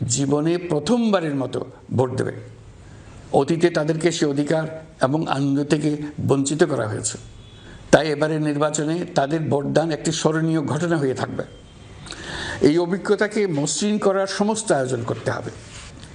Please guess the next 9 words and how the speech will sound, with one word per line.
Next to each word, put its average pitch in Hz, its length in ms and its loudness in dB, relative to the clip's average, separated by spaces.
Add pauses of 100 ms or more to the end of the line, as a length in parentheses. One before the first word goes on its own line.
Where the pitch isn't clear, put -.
(120)
আমার 165 260 4
একান্ত 170 340 2
ইচ্ছা, 185 360 0 (360)
এবারের 170 380 2
নির্বাচনে 165 600 0 (360)
প্রথমবারের 190 580 2 (120)
তরুণ 165 260 4
তরুণী 156 360 2
ভোটাররা 147 520 0